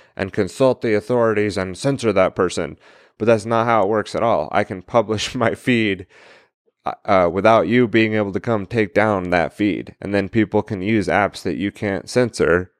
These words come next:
and they can pull that, down that feed. And you're, there's no way that you're gonna come in there and censor that. You can try to take down the web host that hosts a feed.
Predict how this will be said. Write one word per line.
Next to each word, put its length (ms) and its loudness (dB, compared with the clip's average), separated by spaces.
and 180 0
they 120 2
can 200 -6
pull 260 2
that, 180 0
down 280 2
that 220 -2
feed. 480 0
And 220 -2
you're, 200 4
there's 240 0
no 140 4
way 220 4
that 120 0
you're 120 0
gonna 200 -2
come 260 -6
in 100 -6
there 160 0
and 140 -4
censor 380 -2
that. 240 -8
You 120 -2
can 160 -2
try 180 0
to 100 0
take 200 0
down 220 2
the 80 -2
web 240 2
host 380 0
that 260 -2
hosts 420 -6
a 60 -12
feed. 500 0